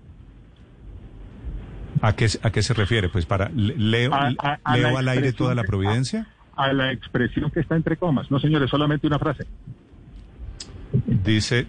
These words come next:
Speaker 1: "Toda la información, antecedentes relacionados con el ingreso, llegada y permanencia de la Brigada de Asistencia de la Fuerza de Seguridad del Ejército de los Estados Unidos de América,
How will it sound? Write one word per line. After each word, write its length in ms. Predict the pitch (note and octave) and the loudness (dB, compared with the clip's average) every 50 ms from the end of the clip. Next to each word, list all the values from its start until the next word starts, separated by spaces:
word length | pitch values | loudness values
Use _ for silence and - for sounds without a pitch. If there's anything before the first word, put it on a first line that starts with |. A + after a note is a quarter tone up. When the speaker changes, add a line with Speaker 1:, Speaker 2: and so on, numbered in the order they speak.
| - - | -4 0
Speaker 1:
"Toda 260 | - C3 B2+ B2+ C3 | 2 4 4 4 4
la 80 | B2+ B2 | 2 2
información, 440 | A2+ - A2 G2 F#2+ F2+ F2 A#2+ C3 | 0 0 0 0 0 0 0 0 0
antecedentes 480 | C#3 A2+ - G#2+ F2+ G2+ G2+ G2 B2 | 0 0 0 0 0 2 0 0 0
relacionados 540 | A#2+ A#2+ G#2+ G2+ F2+ G2 F#2+ G2 G#2+ A2+ - | 0 0 0 2 2 2 2 2 2 2 2
con 100 | - A2 | 2 0
el 100 | G2+ F2+ F#2 | 2 2 2
ingreso, 380 | F#2+ G2 A2 B2+ C3 A2 C3 | 2 2 2 2 2 2 2
llegada 280 | G#2 G2 F#2+ F#2 G2 G#2+ | 0 2 2 2 2 2
y 60 | A2 | 2
permanencia 520 | - A#2 F#2+ F2 F#2 F#2+ G2 F#2+ - C3 | 0 0 0 2 2 2 2 2 2 2
de 60 | A#2 G2 | 2 2
la 80 | F#2 | 2
Brigada 300 | F2 E2+ F2+ E2 G2 G2+ | 2 2 2 2 2 2
de 40 | A2 | 2
Asistencia 420 | G2+ F#2 F2 - G2+ G2+ F#2 G#2+ A2 | 2 0 0 0 0 0 2 2 2
de 40 | F#2+ | 2
la 80 | F#2 | 2
Fuerza 240 | D#2 F#2 F#2+ F2 G#2+ | 2 2 2 2 2
de 60 | G2+ | 2
Seguridad 320 | E2 F#2+ E2 E2 F2+ F#2 F#2+ | 2 2 2 4 4 4 4
del 100 | G2 G2 | 4 4
Ejército 400 | F2+ F2+ G2 - G#2+ G2+ - F#2+ | 4 2 2 2 0 0 0 2
de 60 | F2 | 2
los 140 | E2+ D#2+ E2 | 2 2 0
Estados 280 | E2 - G2+ G2+ F#2 | 0 2 2 2 2
Unidos 220 | F#2 F2+ F#2 F#2+ F#2 | 4 2 2 2 2
de 60 | F#2 | 2
América, 340 | F2+ G2+ G#2+ G#2 - B2 | 2 4 2 2 0 -2